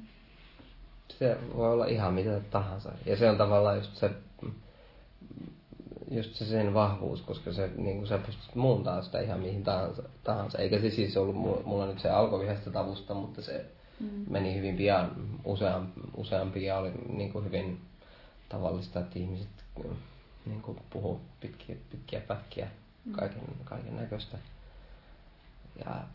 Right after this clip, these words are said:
Speaker 1: mm, oli niinku useampia eri kieliä,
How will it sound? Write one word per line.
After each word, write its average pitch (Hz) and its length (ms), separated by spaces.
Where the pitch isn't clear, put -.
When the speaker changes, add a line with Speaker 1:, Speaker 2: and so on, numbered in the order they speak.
Speaker 1:
mm, - 300
oli - 260
niinku - 320
useampia 95 600
eri 98 300
kieliä, 87 540